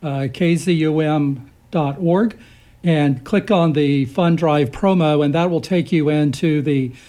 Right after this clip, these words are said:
Give to Lincoln, uh, website, where, uh, you'll be able to make your, uh, pledge there.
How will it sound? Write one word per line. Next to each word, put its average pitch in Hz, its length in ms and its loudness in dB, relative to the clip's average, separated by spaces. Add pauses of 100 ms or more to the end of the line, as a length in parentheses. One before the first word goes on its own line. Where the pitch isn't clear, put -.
(220)
Give 180 300 0
to 170 140 -2
Lincoln, 151 680 0 (140)
uh, 143 240 -2
website, 151 800 -2 (400)
where, 160 440 0
uh, 165 120 0
you'll 160 320 0
be 156 120 0
able 147 200 0
to - 120 -4
make 151 240 -2
your, 147 380 -2
uh, 151 240 -4
pledge 165 560 -2
there. 156 400 -2